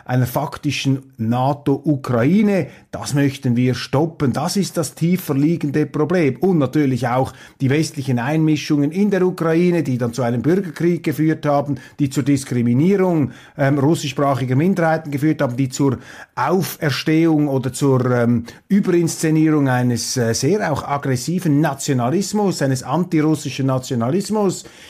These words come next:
in der uns doch so nahe scheinenden und in der russischen Seele vermutlich zu Russland gehörenden Ukraine, ähm, jetzt da plötzlich sich verschärfen. Das wollen wir lösen und wir gewinnen diesen Krieg militärisch. Darum lassen wir uns auf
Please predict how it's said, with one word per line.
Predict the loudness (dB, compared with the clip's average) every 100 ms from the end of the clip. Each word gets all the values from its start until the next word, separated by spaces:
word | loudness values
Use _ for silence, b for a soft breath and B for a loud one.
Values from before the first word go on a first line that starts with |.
| B
in | 0
der | 2 2 4
uns | 2 2
doch | 0 0
so | 0 0
nahe | 2 2 0 0
scheinenden | 0 0 0 0 -2
und | -2
in | -2
der | -2
russischen | -2 -4 -6 -8
Seele | -6 -2 -2 -2
vermutlich | -4 -2 -4 -6 -6
zu | -2
Russland | -2 -2 -4 -2
gehörenden | 0 2 2 2 0 B B -2
Ukraine, | 0 2 0 2 4 2 0 -4 B B
ähm, | 0 0 2
jetzt | 0 0 -2
da | -2
plötzlich | 0 -2 -2 -2 -4
sich | 0 0 0 -12 B
verschärfen. | -6 -2 0 0 0
Das | -2 0
wollen | 2 2 2
wir | 2
lösen | 4 2 0 -4 B B -2
und | 0 2
wir | 2 2
gewinnen | 0 0 2 2 2
diesen | 0 -2 -4
Krieg | 0 0 0
militärisch. | 0 0 -2 0 0 0
Darum | 0 0 0
lassen | -2 -4 -4 -2
wir | 0
uns | 0 -2 -6
auf | -6 -2 0 -2 -10